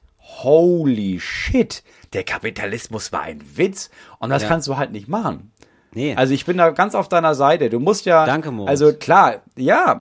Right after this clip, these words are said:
Speaker 1: also du kannst ja nicht nur an deine Zielgruppe senden. Der W D R hat natürlich eine Zielgruppe, die ist irgendwie, die sind gebildet, die denken irgendwie über Sachen nach. Das sind
Speaker 2: Ja.
Speaker 1: nicht Leute, die hören irgendwas und hauen das dann ungefiltert einfach irgendwo in, in die Welt hinein.
Speaker 2: Ja.
Speaker 1: Aber ab und zu gibt's ja auch Leute wie dich, die sich einfach in den W D R ver-, verirren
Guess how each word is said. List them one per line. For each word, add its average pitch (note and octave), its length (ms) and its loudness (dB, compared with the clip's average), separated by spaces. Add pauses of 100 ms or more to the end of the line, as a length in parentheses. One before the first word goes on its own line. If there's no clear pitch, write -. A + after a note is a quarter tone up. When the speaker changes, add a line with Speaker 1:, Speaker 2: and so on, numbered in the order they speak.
(200)
Speaker 1:
also C3 180 -6
du D3+ 220 -8
kannst F3 160 -2
ja F3+ 80 2
nicht G3 120 -4
nur F#3+ 120 -2
an D3+ 80 -4
deine C#3 200 0
Zielgruppe C#3+ 540 -2
senden. F#2 300 -4
Der G2+ 140 -2
W E3 60 0
D D#3 100 -2
R C#3 120 0
hat D3+ 80 0
natürlich C#3 220 -4
eine B2+ 80 -2
Zielgruppe, B2+ 480 -4
die A#2 80 -2
ist - 80 -6
irgendwie, G#2 240 -8
die - 180 -20
sind G2 140 -16
gebildet, B2 580 0
die G2 140 -8
denken A2+ 240 -2
irgendwie A2 180 -8
über G#2 140 -2
Sachen G2+ 260 -6
nach. A#2+ 380 0 (300)
Das A2+ 120 -4
sind G#2+ 80 -2
Speaker 2:
Ja. G#2+ 60 2
Speaker 1:
nicht G#2+ 160 -4
Leute, B2 220 4
die A2 140 -6
hören C#3 240 0
irgendwas A2+ 520 -2
und G#2 200 -10 (400)
hauen C3+ 180 4
das B2+ 160 0
dann A#2+ 100 -2
ungefiltert C3+ 580 -2
einfach A#2+ 500 -6
irgendwo A2+ 480 -6
in, A2+ 100 -6
in A2+ 120 -8
die G#2+ 100 -6
Welt B2 220 0
hinein. F#2 380 -8 (420)
Speaker 2:
Ja. B2 80 0
Speaker 1:
Aber C#3 360 2 (140)
ab C#3+ 200 0
und G3+ 100 -2
zu F#3 160 0
gibt's F#3+ 240 -8
ja E3+ 100 2
auch C#3 120 -2
Leute D#3 340 2
wie C#3+ 80 -6
dich, G#3 300 -2
die A#2+ 100 -4
sich A#2+ 160 -8
einfach C3 220 -6
in D#3+ 120 -8
den E3 200 -4
W D#3 100 2
D D3 120 -2
R C3+ 160 2
ver-, B2+ 240 -2
verirren A#2+ 560 -2